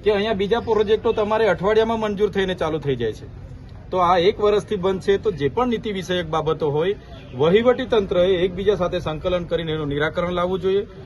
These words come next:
અમ-, અમારી તો માંગ એટલી છે કે રોડ અમારો બની જવો જોઈએ. જે ડામર સપાટી હતી જ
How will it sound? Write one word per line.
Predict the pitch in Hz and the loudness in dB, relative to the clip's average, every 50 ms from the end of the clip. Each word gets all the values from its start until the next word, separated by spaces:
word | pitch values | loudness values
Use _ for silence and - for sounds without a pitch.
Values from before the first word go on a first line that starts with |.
| - - - | -14 -8 -2
અમ-, | 147 156 165 180 202 | -2 0 0 0 -2
અમારી | 190 165 151 160 175 190 202 208 | -2 -2 -2 0 2 4 4 4
તો | 185 220 214 | 4 2 0
માંગ | 196 175 160 180 208 214 208 | 0 2 2 2 2 4 4
એટલી | 202 - 180 170 147 | 2 4 2 -6 -4
છે | - 139 120 123 135 - | -2 -4 -4 -4 -8 -6
કે | 180 170 | -4 0
રોડ | 139 151 170 202 208 | 2 4 4 6 6
અમારો | 185 170 165 160 160 160 | 4 2 2 0 0 0
બની | 147 147 147 156 165 | 0 0 -2 -2 -2
જવો | 165 180 175 180 | -4 -4 -4 -4
જોઈએ. | 175 190 220 220 | -2 -2 -2 -2
જે | 185 233 220 - - - - - - - - | 0 -2 -2 -2 -4 -14 -16 -16 -14 -8 0
ડામર | 147 147 156 175 202 226 233 | 2 2 2 2 2 0 0
સપાટી | - 233 220 - 214 220 214 233 214 | 2 0 0 0 0 -2 -2 0 0
હતી | 170 170 - - 233 | 0 0 0 0 -4
જ | 208 | -4